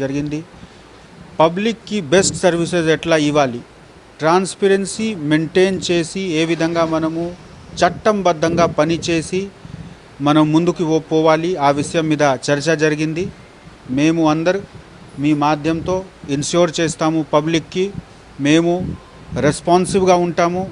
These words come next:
నిన్న నైట్ నేను తనిఖీ చేసినప్పుడు కూడా పెట్రోల్ కార్స్ అందరికీ చెక్ చేయడం జరిగింది. మా ఆఫీసర్స్ కూడా ప్రతిరోజు లేట్ నైట్,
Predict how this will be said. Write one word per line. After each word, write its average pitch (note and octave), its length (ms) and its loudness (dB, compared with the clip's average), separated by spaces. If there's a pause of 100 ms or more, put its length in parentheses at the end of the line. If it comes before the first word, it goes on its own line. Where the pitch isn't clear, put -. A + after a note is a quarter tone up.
నిన్న D3+ 240 2 (100)
నైట్ D#3 320 2
నేను D3 180 2 (760)
తనిఖీ D#3 360 0
చేసినప్పుడు E3+ 580 -2
కూడా E3+ 160 0 (320)
పెట్రోల్ D#3 420 -2
కార్స్ D#3 340 0
అందరికీ D3+ 340 -4 (200)
చెక్ D#3 220 -2
చేయడం E3 320 2
జరిగింది. D#3+ 400 0 (540)
మా C#3 80 2 (140)
ఆఫీసర్స్ F3+ 500 -2
కూడా F3+ 180 0 (440)
ప్రతిరోజు F3 680 2 (320)
లేట్ E3+ 240 2 (120)
నైట్, D#3+ 220 2